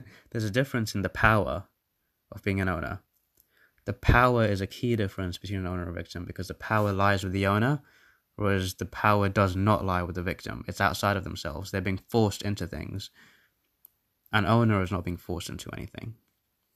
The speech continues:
An owner will say, "I intend to do this." A victim will say, "I'm obligated to." An owner will say, "What can I do?"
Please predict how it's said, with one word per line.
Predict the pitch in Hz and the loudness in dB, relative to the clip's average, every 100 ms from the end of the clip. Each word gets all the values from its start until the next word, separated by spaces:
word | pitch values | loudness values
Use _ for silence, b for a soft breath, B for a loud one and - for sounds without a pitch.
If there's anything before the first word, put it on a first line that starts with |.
| _ _ _ _ _ _ _ _ b b b b b b b b _ _ _ _ _ _ _ _ _ _ _ _ _ _ _ _ _ _ _ - | _ _ _ _ _ _ _ _ b b b b b b b b _ _ _ _ _ _ _ _ _ _ _ _ _ _ _ _ _ _ _ 0
An | 107 | 4
owner | 110 113 | 6 6
will | 104 | 4
say, | 101 104 | 0 0
"I | 92 95 | 0 0
intend | 95 - 110 101 | -4 -2 -2 -2
to | - | -4
do | 95 | -6
this." | - - - - - - _ _ | -8 -10 -10 -12 -12 -14 _ _
A | 107 | -2
victim | 101 95 101 | -2 -2 -4
will | 98 | -4
say, | 98 - - 104 _ - | -4 -4 -6 -8 _ -4
"I'm | 98 | -2
obligated | - 98 92 - - - | 2 0 0 -2 -6 -10
to." | - - 104 _ _ _ _ _ _ b b b b b _ - | -10 -10 -12 _ _ _ _ _ _ b b b b b _ -2
An | 98 | 4
owner | 110 131 | 6 6
will | 120 110 | 6 4
say, | - 104 101 | 4 2 4
"What | 107 - | 0 -2
can | - 127 123 | 0 2 4
I | 107 | 4
do?" | 104 117 117 90 | 2 2 2 0